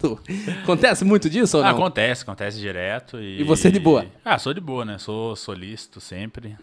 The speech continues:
Speaker 2: É,
Speaker 1: Tira
Speaker 2: acredito
Speaker 1: foto.
Speaker 2: que, que é o público que faz, né? A gente tá ali e é o público que faz a, a empresa, o U F C andar, né? Então, cara, tem que ser solícito, tento ser o mais solícito possível, né?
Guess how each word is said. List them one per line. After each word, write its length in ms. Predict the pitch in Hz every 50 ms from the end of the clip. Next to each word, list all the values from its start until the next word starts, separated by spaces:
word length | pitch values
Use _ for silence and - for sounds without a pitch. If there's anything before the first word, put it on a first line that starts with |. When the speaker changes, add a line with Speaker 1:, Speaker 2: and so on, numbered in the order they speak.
| - 101
Speaker 2:
É, 320 | 92 92 92 90 90 90
Speaker 1:
Tira 120 | 92 107 104
Speaker 2:
acredito 320 | 95 101 101 92 101 117
Speaker 1:
foto. 140 | 135 143 135
Speaker 2:
que, 460 | - 107 104 104 98 92 92 90 90 87 90 _ _ _ _ _ _ _ _ _ _ _ _ _ _
que 80 | - 120
é 40 | 123
o 60 | 131
público 380 | 127 143 139 156 170 170 -
que 60 | - -
faz, 320 | - 156 151 156 147 139
né? 160 | 135 131 127 127
A 80 | 123
gente 220 | 104 110 113 117 110
tá 120 | - 113
ali 160 | 101 98 104 107 117 131 139 139 135 123 110 104 101 98 95 95 95
e 40 | 98
é 40 | 95
o 60 | 92
público 360 | - - 107 107 113 117 -
que 60 | -
faz 240 | - 110 107 107 104
a, 280 | 110 104 101 92 92 98
a 100 | 98 101
empresa, 420 | 95 - - 98 98 107 110 107
o 60 | 104
U 40 | 98
F 120 | 98 - -
C 120 | - 107
andar, 340 | 104 104 101 98 92 90 87
né? 100 | 87 85 85
Então, 680 | 85 82 - 85 85 90 92 98 98 104 104 101 98 -
cara, 160 | - 110 98
tem 140 | - - 98
que 60 | 95
ser 120 | - 104 101
solícito, 540 | - 117 101 87 92 95 104 - - 101
tento 240 | - - 95 95 -
ser 140 | - 101 98
o 220 | 98 95 90 87 85
mais 220 | 92 95 95 98 -
solícito 400 | - 95 90 101 104 - _ 107
possível, 540 | - - 101 - - - 90 87 87 85 85
né? 100 | 87 92